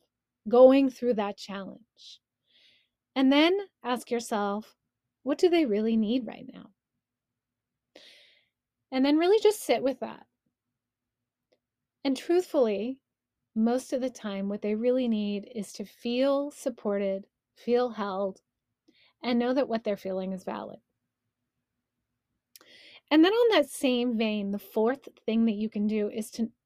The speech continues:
not project your worries. So your concerns, the things that you imagine might be challenging for them or hard for them, they're not necessarily their concerns.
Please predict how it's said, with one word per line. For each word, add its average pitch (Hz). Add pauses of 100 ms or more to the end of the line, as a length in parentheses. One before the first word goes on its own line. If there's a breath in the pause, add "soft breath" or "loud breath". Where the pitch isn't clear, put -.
(120)
not 247
project - (140)
your 240
worries. 196 (800 loud breath)
So 277 (200)
your 320
concerns, 403 (120)
the 285
things 349
that 285
you 277
imagine 247
might 233
be 220 (260)
challenging 254
for 269
them 240
or 214
hard 202
for -
them, 226 (640 loud breath)
they're 294
not 403
necessarily 302
their 196
concerns. -